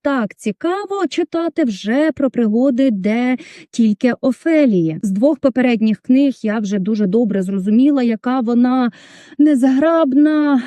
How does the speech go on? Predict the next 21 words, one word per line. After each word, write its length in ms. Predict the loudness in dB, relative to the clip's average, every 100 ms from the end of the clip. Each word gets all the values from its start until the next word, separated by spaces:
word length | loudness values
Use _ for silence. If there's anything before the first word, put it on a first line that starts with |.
| 2
невдаха 1040 | 2 2 0 0 0 0 -2 -4 -2 0 -2
якоюсь 600 | -2 -2 0 0 0 0
мірою. 440 | 2 2 2 0 -2 -10 -14 -2
І 200 | 2 2
я 220 | 2 -2
все 260 | -4 -6 -6
чекаю, 480 | -6 -6 -2 -2 0
коли 320 | -2 -2 -2
ж 100 | -2
вона 300 | 2 2 2
зросте 440 | 0 -4 -4 -2 0
як 160 | -2 -2
персонаж, 720 | -4 -2 -2 0 0 -2 -4
як 200 | -4 -2
героїня, 600 | 0 0 0 2 2 2 0
коли 160 | -2
відбудуться 580 | -2 -2 0 0 0 0
ось 100 | -2
ті 140 | 0 0
якісь 440 | 0 0 -2 0
зміни, 380 | 2 4 4